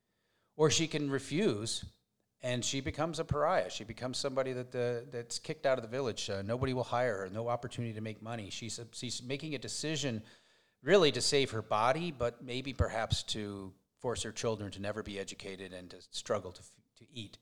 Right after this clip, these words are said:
on a regular basis. That's the reality. She happens to be one of our pump mechanics, and she is now, uh, making enough money to pay for all her kids' school fees, and she's got a roof over her head, and she's actually helping out the rest of her family, et cetera.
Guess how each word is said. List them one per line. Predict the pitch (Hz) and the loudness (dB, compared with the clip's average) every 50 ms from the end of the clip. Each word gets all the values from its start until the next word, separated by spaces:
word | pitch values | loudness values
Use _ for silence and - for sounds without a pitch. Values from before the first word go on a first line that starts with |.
| _ - | _ -12
on | 107 104 | -10 -10
a | 98 | -8
regular | 98 98 92 95 90 92 | -8 -10 -10 -12 -16 -18
basis. | _ 92 92 - - - - - _ _ _ _ _ _ _ _ _ _ _ _ _ _ _ _ _ _ _ _ _ _ - | _ -20 -20 -20 -20 -20 -20 -20 _ _ _ _ _ _ _ _ _ _ _ _ _ _ _ _ _ _ _ _ _ _ 0
That's | 127 131 127 - - | 2 2 2 2 0
the | - 131 | -2 -2
reality. | 110 110 101 98 104 104 95 82 - - - _ _ _ _ _ _ _ _ _ _ _ _ _ _ _ _ _ _ _ _ _ _ _ _ | -2 0 0 0 0 -2 -2 -6 -8 -12 -20 _ _ _ _ _ _ _ _ _ _ _ _ _ _ _ _ _ _ _ _ _ _ _ _
She | - - - 202 | -6 -4 -2 2
happens | 180 175 151 135 123 - | 2 2 2 2 0 -2
to | 123 | -2
be | 123 | 0
one | 117 120 117 | 0 2 2
of | 110 | 2
our | 117 113 | 2 2
pump | - 110 139 123 | 2 0 0 0
mechanics, | 123 110 95 - 101 95 92 90 90 - - | -2 -14 -14 -12 -12 -10 -10 -10 -10 -10 -10
and | 107 101 101 | -8 -8 -10
she | - - 120 117 117 113 | -10 -8 -6 -6 -4 -4
is | 110 104 92 92 | -4 -4 -6 -6
now, | 98 107 110 127 147 127 98 98 104 113 123 - - - _ _ - | -4 -2 0 0 0 0 0 2 0 0 -2 -4 -8 -18 _ _ -12
uh, | 104 98 98 | -8 -8 -8
making | 95 98 104 113 - - 107 | -6 -6 -8 -8 -8 -8 -8
enough | 104 104 107 - - | -6 -6 -6 -6 -6
money | 104 104 107 107 | -10 -10 -10 -8
to | 98 95 | -8 -4
pay | - - 107 | -2 -2 -2
for | 101 - 104 | -4 -6 -2
all | 107 117 123 | 0 0 0
her | 120 107 | 0 -2
kids' | - - 113 101 - | -4 -6 -8 -8 -8
school | - - 120 113 110 | -10 -8 -8 -8 -8
fees, | 104 - 113 107 107 107 101 98 | -8 -8 -8 -8 -6 -6 -6 -8
and | 104 92 | -8 -8
she's | - - 95 - | -10 -8 -8 -6
got | - 101 95 | -6 -6 -6
a | |
roof | 95 113 123 117 - | -4 -4 -4 -2 -2
over | 120 110 107 110 110 | -2 -2 -2 -2 -4
her | 101 | -2
head, | 90 110 113 110 107 | 0 0 0 0 -2
and | 98 - | -4 -8
she's | - 107 95 | -10 -10 -8
actually | 101 95 - - 92 | -10 -10 -10 -12 -10
helping | - 107 104 - 107 101 | -8 -8 -8 -6 -8 -8
out | 98 95 95 - | -6 -8 -8 -10
the | - 107 | -14 -12
rest | 101 104 98 - - | -10 -8 -8 -8 -8
of | 95 | -10
her | 104 98 | -12 -10
family, | - - 117 110 110 110 107 104 101 | -8 -6 -4 -4 -4 -4 -4 -6 -6
et | 95 - | -4 0
cetera. | - 113 104 - - 107 | 2 2 2 2 0 -4